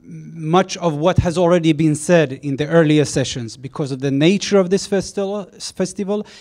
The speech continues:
and because of its courage to maintain those visions and values. So, uh, it is indeed a, a, a, an honor to be here. The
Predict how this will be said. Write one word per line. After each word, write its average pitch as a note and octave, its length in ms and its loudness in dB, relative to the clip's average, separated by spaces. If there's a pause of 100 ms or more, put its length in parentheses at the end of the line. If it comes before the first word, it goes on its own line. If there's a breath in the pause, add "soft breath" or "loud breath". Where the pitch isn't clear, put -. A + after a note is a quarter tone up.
(120 loud breath)
and F3 160 2
because F3 380 0
of E3+ 120 -2
its - 220 -6
courage - 760 2 (380 soft breath)
to E3 540 0
maintain E3+ 840 2 (240 soft breath)
those D3+ 720 2 (200 soft breath)
visions C#3+ 640 0
and C#3+ 180 -2
values. A#2+ 580 -2 (380 soft breath)
So, C#3+ 460 -4
uh, - 0 - (280)
it D#3+ 160 -6
is E3 140 2
indeed E3+ 380 4
a, D3+ 160 -2
a, - 20 2
a, C#3+ 840 -2
an D3 80 0
honor E3 240 4
to D3+ 160 -2
be C3+ 140 -4
here. A#2+ 420 -6 (1200 soft breath)
The F3+ 640 4